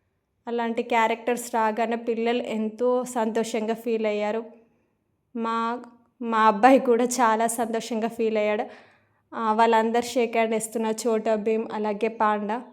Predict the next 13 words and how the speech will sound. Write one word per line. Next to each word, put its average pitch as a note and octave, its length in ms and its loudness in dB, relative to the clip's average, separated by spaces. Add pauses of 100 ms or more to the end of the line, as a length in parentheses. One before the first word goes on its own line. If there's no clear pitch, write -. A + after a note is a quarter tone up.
(640)
లాస్ట్కు A#3+ 540 0
వాళ్ళందరూ A3+ 680 0
పిల్లలతో A3+ 520 0
కలిసి A3+ 360 -2
చక్కగా A#3 540 -2
డ్యాన్స్ G#3+ 420 0
చేశారు. A3 500 -4 (1800)
ఇక B3 120 -2
షో B3 300 -2
అయితే A#3+ 680 0
ఎండింగ్కి A3+ 480 0
అయితే A3+ 180 0
వచ్చేసింది. A3+ 880 -2